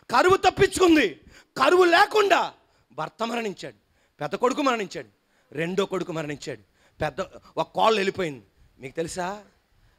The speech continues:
ఆశించింది జరగల. ఎనభై సంవత్సరాలు వచ్చినాయి.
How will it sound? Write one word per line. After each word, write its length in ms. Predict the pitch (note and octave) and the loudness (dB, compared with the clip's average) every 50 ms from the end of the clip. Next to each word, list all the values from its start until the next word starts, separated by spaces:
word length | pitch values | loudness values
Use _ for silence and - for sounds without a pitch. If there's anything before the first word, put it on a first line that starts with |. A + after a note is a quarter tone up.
| _ - | _ -8
ఆశించింది 760 | A#2+ D3 D#3 - E3 D#3 C3 - D3 C3 C3 A#2 A#2 G#2+ G#2 A2 _ _ _ _ _ _ _ _ _ _ _ _ _ - - | -8 -6 -6 -6 -10 -12 -10 -10 -12 -12 -10 -12 -14 -14 -16 _ _ _ _ _ _ _ _ _ _ _ _ _ _ -10 -8
జరగల. 360 | C3 A#2+ A#2 A#2+ A2+ G#2+ F#2 - _ _ _ _ _ _ _ _ _ _ _ _ _ _ _ _ _ _ _ _ _ _ _ _ _ _ | -8 -8 -8 -10 -12 -14 -16 -20 _ _ _ _ _ _ _ _ _ _ _ _ _ _ _ _ _ _ _ _ _ _ _ _ _ _
ఎనభై 340 | A#2 C#3 D3+ D3+ C#3 D3+ C#3+ | -6 -4 -4 -2 -2 -2 -2
సంవత్సరాలు 420 | C#3+ D3+ D#3+ D#3 - D#3 C#3 C3 | -2 -4 -4 -4 -4 -6 -6 -6
వచ్చినాయి. 360 | A#2 - C#3 A#2 G#2+ G2 F2+ | -8 -10 -12 -14 -14 -16 -20